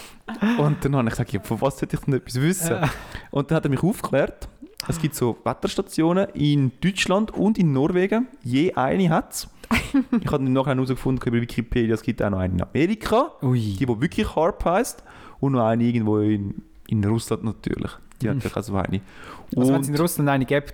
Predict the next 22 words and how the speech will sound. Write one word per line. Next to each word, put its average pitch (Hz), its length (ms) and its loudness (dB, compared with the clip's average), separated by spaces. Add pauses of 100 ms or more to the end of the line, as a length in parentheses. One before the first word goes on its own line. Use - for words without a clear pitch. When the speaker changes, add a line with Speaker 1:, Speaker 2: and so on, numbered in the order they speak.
Speaker 2:
dann 123 140 0
wäre 123 120 4
das 120 160 -2
im 123 80 2
Internet 120 360 0
nicht 135 200 -2
bekannt. - 580 -6 (180)
Speaker 1:
<laughs> - 1040 0
Das - 100 -8
stimmt - 200 -4
natürlich - 420 -6
wieder. - 540 -4
<laughs> - 40 -20 (320)
Ähm, 139 360 4
auf 139 140 -2
jeden 175 180 2
Fall, 160 240 2
das 156 140 -6
sind 165 120 -4
irgendwie 202 300 2
so 143 180 0
Stationen, 165 640 0